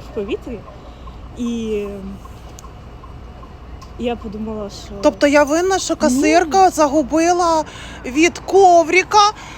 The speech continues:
Speaker 2: загубила документ і не могла пробити цей коврик?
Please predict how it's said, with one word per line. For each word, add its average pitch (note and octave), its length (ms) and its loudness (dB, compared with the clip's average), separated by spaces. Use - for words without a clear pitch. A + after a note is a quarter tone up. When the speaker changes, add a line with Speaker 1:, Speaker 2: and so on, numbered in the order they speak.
Speaker 2:
загубила E4+ 1080 4
документ D#4+ 840 -2
і E4+ 80 -2
не F4+ 140 -2
могла F#4 320 -2
пробити G4+ 440 -2
цей G#4 260 -4
коврик? C5 460 -8